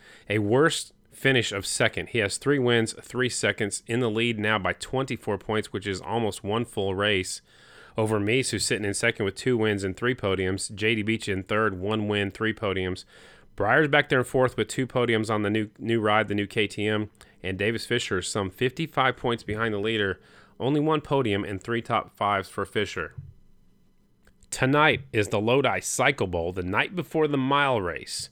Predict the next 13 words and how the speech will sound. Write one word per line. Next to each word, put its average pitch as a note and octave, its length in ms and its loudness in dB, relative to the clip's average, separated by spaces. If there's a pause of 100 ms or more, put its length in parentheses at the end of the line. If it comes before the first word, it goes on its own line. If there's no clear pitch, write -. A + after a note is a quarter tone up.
(540)
Uh, G2+ 200 4
my G2 140 2
buddy A#2+ 240 4
Brad A2 260 4
Baker's G2+ 320 0
gonna G#2+ 120 -2
be G#2 60 2
the F#2+ 60 0
Grand F#2 220 -2
Marshal, G2+ 340 0
so A2+ 180 -4
it'll F#2+ 100 -4
be, F#2+ 160 -4